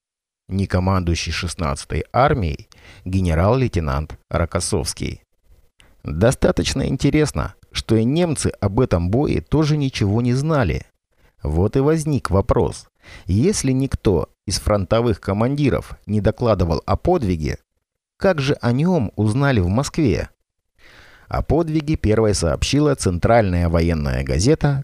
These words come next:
«Красная звезда». Литературный секретарь «Красной звезды» Кривицкий описал героический бой как очевидец. Но был ли он очевидцем?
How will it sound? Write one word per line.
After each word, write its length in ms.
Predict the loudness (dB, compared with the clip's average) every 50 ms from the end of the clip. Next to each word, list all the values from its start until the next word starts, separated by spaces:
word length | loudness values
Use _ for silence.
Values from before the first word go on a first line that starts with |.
| -4
«Красная 520 | -4 -2 0 0 0 -2 -2 -2 -2 0 0
звезда». 580 | 0 0 0 0 0 2 2 2 2 0 -4 -8 _ _ _ _ _ -20 -20 -18 -8
Литературный 680 | -4 -4 -2 -2 0 0 0 0 0 -2 -2 -2 -4 -2
секретарь 480 | -4 -4 -4 -4 -4 -2 -2 -2 -2 -2
«Красной 420 | 0 0 0 0 0 0 -2 0
звезды» 400 | 0 0 0 0 0 0 0 -2
Кривицкий 720 | -2 -2 -2 0 0 0 -2 -4 -4 -4 -4 -4 -4 -6 -12 -20 -20 _ _ _ _ -6
описал 520 | -4 -2 -2 -2 -2 0 0 0 0 0
героический 680 | 0 2 2 2 2 2 2 0 -2 -4 -2 -2 -2 -2
бой 360 | -2 0 0 2 2 2 0 -2 -4
как 260 | -2 -4 -4 -4 -4 -6
очевидец. 720 | -4 -4 -2 -2 0 0 0 0 -2 -4 -6 -6 -12 -16 -20 -20 _ _ -20 _
Но 260 | -8 -4 0 0 0
был 300 | 0 2 2 2 4 4
ли 180 | 2 2 0 -2 -2 -2
он 300 | 0 2 2 2 -2 -4 -6
очевидцем? 800 | -6 -4 -2 0 0 0 0 0 -2 -4 -6 -6 -6 -8 -12